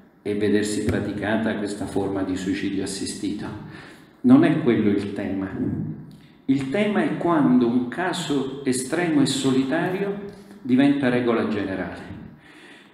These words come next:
E allora qui bisogna subito sgomberare il campo.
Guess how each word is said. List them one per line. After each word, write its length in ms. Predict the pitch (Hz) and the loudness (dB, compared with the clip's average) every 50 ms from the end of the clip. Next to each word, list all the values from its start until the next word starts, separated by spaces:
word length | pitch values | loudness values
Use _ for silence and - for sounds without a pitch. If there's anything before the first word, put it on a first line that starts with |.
| _ _ _ _ _ _ _ _ | _ _ _ _ _ _ _ _
E 80 | - 131 | 6 6
allora 260 | 147 185 254 277 - - | 8 8 8 8 6 4
qui 120 | - - | 2 0
bisogna 320 | - 190 165 156 165 170 | 0 0 0 0 0 0
subito 380 | 156 160 160 156 - 180 170 160 | 0 0 0 2 4 4 4 4
sgomberare 560 | 160 - 147 143 143 143 135 135 139 131 131 | 4 4 6 6 6 6 6 4 4 2 2
il 80 | 123 - | 0 -2
campo. 400 | - 123 104 101 - - - | -4 -6 -6 -8 -8 -10 -10